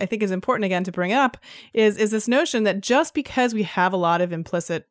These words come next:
processing, because a lot of things happen outside of our conscious awareness and seemingly instinctually, right, that we don't have control over them, that doesn't mean that we should have the,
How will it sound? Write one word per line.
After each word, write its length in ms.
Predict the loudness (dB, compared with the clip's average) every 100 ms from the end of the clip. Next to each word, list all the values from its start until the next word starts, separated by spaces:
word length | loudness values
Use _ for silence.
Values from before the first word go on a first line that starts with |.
| _ -6
processing, 560 | -6 -4 -6 -8 -8
because 260 | -4 -2 0
a 60 |
lot 200 | 0 0
of 80 | 0
things 220 | -4 -6
happen 320 | -4 -4 -4 -6
outside 380 | -6 -4 -4
of 80 | -4
our 80 | -8
conscious 340 | -8 -8 -6
awareness 520 | -6 -4 -4 -6 -8 -8
and 180 | -8
seemingly 520 | -2 0 2 2 0 0
instinctually, 840 | -2 -2 -2 -4 -4 -8 -10 -8
right, 320 | -4 -4 -4 -4
that 140 | -4
we 120 | -4
don't 300 | -4 -2 -2
have 200 | -2 -6
control 380 | -6 -6 -4 -4
over 160 | -6 -8
them, 260 | -10 -12 -14 -20 -20 -18 0
that 240 | 0 2
doesn't 280 | 2 2 2
mean 260 | 0 0 0
that 140 | -4
we 160 | -4 -4
should 280 | -4 -8 -8 _
have 380 | -4 0 0 -2
the, 340 | -4 -4 -4